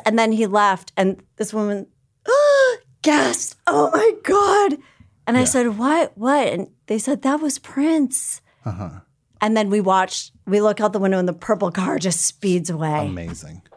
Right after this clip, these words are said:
Speaker 1: Yeah.
Speaker 2: That's so cool.
Speaker 1: It, it, it was. And then he came back.
Speaker 2: He came back?
Speaker 1: He came back. He came back with a, uh, female friend.
Speaker 2: Looking to re-,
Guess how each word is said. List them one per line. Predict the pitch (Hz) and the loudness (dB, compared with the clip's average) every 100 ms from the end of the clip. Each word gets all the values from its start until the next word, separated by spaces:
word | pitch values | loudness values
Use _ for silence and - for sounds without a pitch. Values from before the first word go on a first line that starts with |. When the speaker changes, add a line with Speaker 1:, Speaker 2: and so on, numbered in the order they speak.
| _ | _
Speaker 1:
Yeah. | - 139 123 | -8 -6 -4
Speaker 2:
That's | 95 - | -6 -8
so | - 80 - | -12 -12 -14
cool. | - 80 78 - | -14 -14 -14 -14
Speaker 1:
It, | 254 208 - - | -12 -12 -14 -16
it, | 180 - - | -16 -18 -6
it | 202 | -6
was. | 190 165 160 | 0 0 0
And | 190 | 0
then | 226 240 | 0 0
he | |
came | 247 240 | 0 -2
back. | 233 240 226 - - _ _ _ _ _ _ _ | 0 0 -2 -6 -20 _ _ _ _ _ _ _
Speaker 2:
He | 117 | -8
came | - 120 | -2 0
back? | 104 113 160 101 | 0 0 0 -2
Speaker 1:
He | |
came | - 247 247 | -6 -2 0
back. | 247 247 240 - | 2 2 2 -2
He | |
came | - 196 | -2 2
back | 202 214 196 | 4 2 2
with | 196 202 | 0 2
a, | 196 185 185 | 2 2 -2
uh, | - 175 175 175 175 175 _ - _ _ | 0 2 2 2 0 -4 _ -20 _ _
female | 214 208 214 214 | -6 -2 0 -2
friend. | - 202 196 202 214 220 - | -4 -2 0 0 -2 -4 -8
Speaker 2:
Looking | 107 - 104 | -10 -10 -12
to | 95 | -10
re-, | 95 | -12